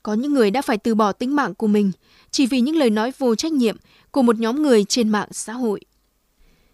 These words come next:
Đến nay, mặc dù chúng ta đã có những quy định rõ ràng về việc sử dụng, đăng tải thông tin lên mạng xã hội, nhưng thực tế vẫn rất khó kiểm soát hết,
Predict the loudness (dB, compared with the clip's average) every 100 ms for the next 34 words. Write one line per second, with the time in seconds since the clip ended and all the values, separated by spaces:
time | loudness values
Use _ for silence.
0 | _ -2 0 2 2 -2 -4 _ _ -2
1 | -2 0 0 0 -2 -4 -2 -2 0 -2
2 | 0 2 0 0 -6 -4 -4 -2 0 0
3 | 0 0 -2 -2 -2 0 0 -2 _ _
4 | _ -4 -2 -2 -4 -4 -6 -2 0 2
5 | 2 0 -2 -6 -6 -4 -4 -6 _ _
6 | _ _ _ -4 2 4 2 0 -2 0
7 | 0 0 -2 -4 -4 -6 -4 -2 -2 -2
8 | -6 -4 -4